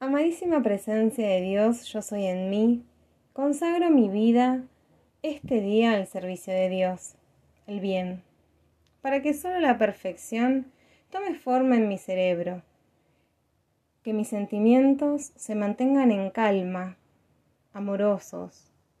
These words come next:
bondadosos, dispuestos a la ayuda y felices. Que mis ojos no vean sino perfección,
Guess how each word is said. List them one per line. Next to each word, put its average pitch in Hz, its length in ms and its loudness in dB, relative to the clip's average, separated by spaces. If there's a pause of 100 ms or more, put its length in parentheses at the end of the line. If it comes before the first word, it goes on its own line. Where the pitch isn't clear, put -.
(480)
bondadosos, 202 1120 -4 (1000)
dispuestos 262 720 -6
a 262 80 2
la 254 100 6
ayuda 185 540 -4 (680)
y 233 120 -4
felices. 190 800 -8 (1900)
Que 208 120 -10
mis 196 280 -8
ojos 269 640 -2 (600)
no 220 260 2
vean 269 440 4
sino 202 320 -4
perfección, 190 840 -10